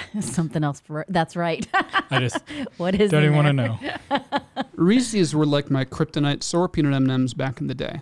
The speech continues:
Speaker 3: I could eat, you know, you'd have the big four pack.
Speaker 2: Mm.
Speaker 3: I could eat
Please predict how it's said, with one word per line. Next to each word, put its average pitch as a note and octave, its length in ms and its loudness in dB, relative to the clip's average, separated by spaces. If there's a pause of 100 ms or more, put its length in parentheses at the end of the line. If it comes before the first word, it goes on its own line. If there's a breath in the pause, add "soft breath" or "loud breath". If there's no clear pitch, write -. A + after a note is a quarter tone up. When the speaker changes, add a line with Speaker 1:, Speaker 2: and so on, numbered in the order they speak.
(100)
Speaker 3:
I E3 100 0
could D3+ 160 0
eat, C#3 160 2 (560 loud breath)
you C3+ 80 -2
know, C3 120 2
you'd C#3+ 180 2
have D3+ 100 2
the C3+ 60 -4
big C3 180 -6
four D3 220 -2
pack. D#3+ 340 -6 (720)
Speaker 2:
Mm. B2 180 -4
Speaker 3:
I D3 100 -2
could C#3+ 140 0
eat C#3 180 0